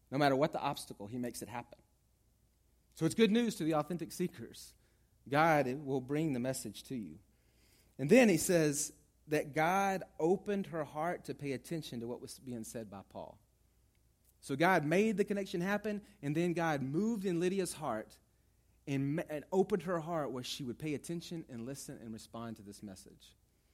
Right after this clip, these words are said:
And I'm gonna tell you, this is, this is just true.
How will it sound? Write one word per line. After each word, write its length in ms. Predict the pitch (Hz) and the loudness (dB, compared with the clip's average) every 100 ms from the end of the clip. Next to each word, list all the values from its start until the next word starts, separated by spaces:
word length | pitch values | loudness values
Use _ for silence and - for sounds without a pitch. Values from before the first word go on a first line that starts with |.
| _ _ _ _ - | _ _ _ _ -2
And 80 | 165 | 2
I'm 60 | |
gonna 100 | 214 | 4
tell 120 | 208 180 | 4 4
you, 100 | 139 | 4
this 180 | 180 | 2
is, 80 | 160 | 0
this 160 | 143 170 | -4 -4
is 120 | 135 | -4
just 280 | 160 151 - | -6 -6 -8
true. 340 | - 131 101 | -6 -6 -6